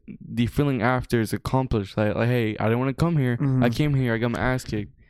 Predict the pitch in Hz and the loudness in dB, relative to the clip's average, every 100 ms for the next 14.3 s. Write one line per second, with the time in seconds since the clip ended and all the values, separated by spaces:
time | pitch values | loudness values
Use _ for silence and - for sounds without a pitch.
0 | - - 113 110 107 - 117 113 127 117 | -20 -2 0 2 0 -4 -2 0 2 2
1 | 131 143 - 131 135 131 - 156 120 147 | 0 0 -2 -2 0 -2 0 -2 0 0
2 | 131 - 113 110 123 123 110 131 120 113 | 0 0 -2 -2 -4 -6 -4 -2 -2 0
3 | 123 117 123 123 110 - 117 - 120 127 | -2 -2 -2 -4 -4 -6 -8 -6 -6 -4
4 | 113 - 92 - - _ - _ _ - | -8 -10 -14 -16 -20 _ -20 _ _ -20
5 | - 151 139 139 117 120 120 107 - 104 | -12 -6 -2 0 0 -2 -4 -8 -6 -4
6 | 101 - 101 98 95 98 _ _ _ _ | -4 -4 -4 -4 -6 -10 _ _ _ _
7 | _ _ _ _ - _ _ _ _ _ | _ _ _ _ -20 _ _ _ _ _
8 | - - - _ _ _ _ - 110 104 | -20 -20 -20 _ _ _ _ 0 2 2
9 | 110 - 143 143 123 120 113 104 104 101 | 0 2 2 2 2 0 0 -2 -2 -4
10 | - 113 107 104 104 - 104 101 101 - | -6 -4 -2 -4 -6 -10 -2 -2 -2 -6
11 | - 135 127 123 139 - - 131 135 151 | -2 0 2 2 0 -2 -2 -2 0 0
12 | 143 139 127 127 - 143 139 - 139 127 | 0 0 0 0 0 0 0 0 0 2
13 | 117 - 123 120 110 107 - - 123 135 | 0 2 2 2 0 -2 -8 0 0 2
14 | 135 - | 0 0